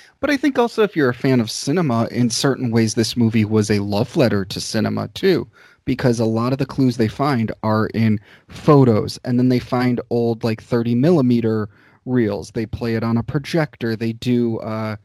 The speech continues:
a slide deck show for things. They got digital video. They watch a V H S. Like, they literally go through the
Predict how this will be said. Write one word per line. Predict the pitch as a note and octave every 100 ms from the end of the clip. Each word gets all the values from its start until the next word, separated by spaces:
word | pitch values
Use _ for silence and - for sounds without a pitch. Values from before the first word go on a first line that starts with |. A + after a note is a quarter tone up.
| _ _ _ -
a | A#2
slide | - C#3 D#3 E3+ D3+
deck | B2+ A2+ -
show | - - A#2+ G#2+
for | G#2 - A#2+ A2
things. | F#2 B2 G#2+ G#2 - - _ _
They | B2
got | B2+ B2 - A#2
digital | - F#3+ D#3+ C#3 A#2+
video. | A#2 A#2 A#2 A2 G#2
They | A2
watch | A2+ B2 -
a | B2
V | A#2+ C3+ D3
H | C#3 -
S. | F3+ B2 -
Like, | A#2 A#2
they | G#3+
literally | D3+ C3 D3+ F3+ D#3+ D3
go | C3+ B2+
through | B2+ C3 B2 A#2+ - _ _
the | C#3 C3